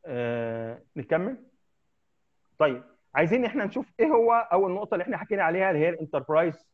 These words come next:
آه، ريسك مانجمنت الاول. طيب، عشان نتكلم عن انتربرايز ريسك مانجمنت، في اكيد ناس مننا كان عندها معلومات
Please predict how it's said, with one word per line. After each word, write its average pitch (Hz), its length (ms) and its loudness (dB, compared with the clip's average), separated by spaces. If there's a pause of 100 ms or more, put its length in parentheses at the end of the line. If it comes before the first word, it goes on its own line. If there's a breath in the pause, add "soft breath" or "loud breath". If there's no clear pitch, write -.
آه، 127 480 -4
ريسك 165 280 -4
مانجمنت 110 440 -6
الاول. - 160 -18 (680)
طيب، 131 180 -2 (200)
عشان 185 200 0
نتكلم 240 260 2
عن 220 60 2
انتربرايز 208 420 4
ريسك 226 200 -8
مانجمنت، 226 460 0
في 220 140 0
اكيد 202 220 -4
ناس 202 220 -4
مننا 185 400 -6 (100)
كان 160 100 -2
عندها 170 500 -2
معلومات 139 380 0